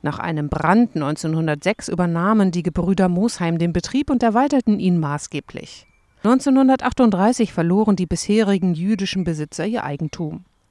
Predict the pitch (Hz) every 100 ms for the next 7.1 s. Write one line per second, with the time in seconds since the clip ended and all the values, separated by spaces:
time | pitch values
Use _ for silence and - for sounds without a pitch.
0 | _ - - - 151 - 151 175 247 214
1 | 160 156 156 - 160 - 190 208 208 -
2 | 180 - 185 180 175 175 - 170 170 160
3 | 156 151 220 226 180 170 - 170 180 190
4 | 175 - 170 165 156 170 151 196 175 156
5 | 180 160 - 151 175 190 160 160 151 151
6 | 151 143 185 170 151 143 135 - - -